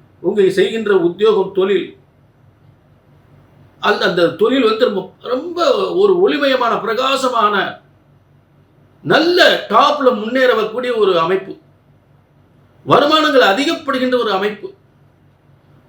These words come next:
அதே நேரம் உங்க பிள்ளைகளுடைய வாழ்க்கை மிகப்பெரிய ஒரு முன்-, மிக-, மிகப்பெரிய ஒரு முன்னேற்றம். இந்த உங்க பிள்ளைகளுக்கு, தனுசு ராசி பிள்ளைகளுக்கும் நல்ல பதவி யோகம், ஒரு வெளிநாட்டு யோகம்.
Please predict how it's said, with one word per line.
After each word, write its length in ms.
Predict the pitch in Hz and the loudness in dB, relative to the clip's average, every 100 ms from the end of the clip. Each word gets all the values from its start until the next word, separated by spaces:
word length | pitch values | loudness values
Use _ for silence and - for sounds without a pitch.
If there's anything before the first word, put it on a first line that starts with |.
| - | 0
அதே 160 | 202 294 | 2 2
நேரம் 180 | 302 277 | 0 0
உங்க 140 | 226 214 - | 0 -2 -2
பிள்ளைகளுடைய 480 | 226 302 349 294 247 180 | 0 2 4 6 4 4
வாழ்க்கை 460 | 185 277 262 - 247 - - _ _ - 180 | 0 0 0 0 -2 -2 -12 _ _ -10 -6
மிகப்பெரிய 480 | 220 294 - 294 294 | -4 -4 -4 -2 2
ஒரு 80 | 247 208 | 2 2
முன்-, 140 | 208 196 | -2 -2
மிக-, 180 | 214 202 - - _ _ - | 0 0 -2 -18 _ _ -14
மிகப்பெரிய 440 | 254 330 320 330 294 | -8 -8 -6 -4 -2
ஒரு 80 | 254 190 | 0 0
முன்னேற்றம். 480 | 185 175 - - - _ _ _ _ - | 0 -2 -2 -8 -16 _ _ _ _ -4
இந்த 80 | 208 | -2
உங்க 140 | 202 190 | 0 -2
பிள்ளைகளுக்கு, 420 | 214 226 208 190 | 0 2 2 0
தனுசு 260 | 180 202 202 | -2 -2 -2
ராசி 200 | 185 185 165 | -4 -6 -4
பிள்ளைகளுக்கும் 500 | 185 190 185 214 254 - _ _ 165 | -2 0 -2 -6 -10 -18 _ _ -6
நல்ல 220 | 196 180 - - 185 | -2 -2 -4 -12 -8
பதவி 320 | 196 208 190 151 | -4 -2 -2 -4
யோகம், 280 | 127 117 - _ _ _ _ _ _ _ _ _ _ _ _ _ - | -6 -10 -16 _ _ _ _ _ _ _ _ _ _ _ _ _ -4
ஒரு 160 | 170 170 | 2 2
வெளிநாட்டு 500 | 160 196 220 185 - 160 | 4 2 2 -2 -2 -4
யோகம். 240 | 143 127 | -2 -4